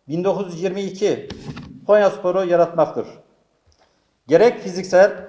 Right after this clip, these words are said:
gerek oyunsal anlamda gelişimlerini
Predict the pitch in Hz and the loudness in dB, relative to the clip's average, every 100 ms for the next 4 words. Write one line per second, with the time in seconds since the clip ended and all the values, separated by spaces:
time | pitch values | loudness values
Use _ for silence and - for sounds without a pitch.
0 | - - - _ 123 180 220 202 185 190 | -20 -20 -20 _ 2 2 2 0 -4 0
1 | 196 208 185 175 170 180 170 175 - 180 | 2 4 4 2 2 0 0 -6 -6 2
2 | 180 180 185 | 2 2 -2